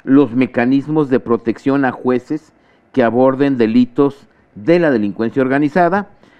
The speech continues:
que también estaría validando la sustitución del Consejo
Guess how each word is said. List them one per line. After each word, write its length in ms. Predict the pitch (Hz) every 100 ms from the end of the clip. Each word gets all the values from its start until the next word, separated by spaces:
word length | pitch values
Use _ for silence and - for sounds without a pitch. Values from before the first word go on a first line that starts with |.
| _
que 140 | - 175
también 360 | - 147 151
estaría 420 | 151 - 123 131 131
validando 560 | 123 110 113 123 131
la 160 | 120 110
sustitución 760 | 120 - 110 - 110 147 151
del 200 | 147 143
Consejo 600 | - 110 104 131 - 139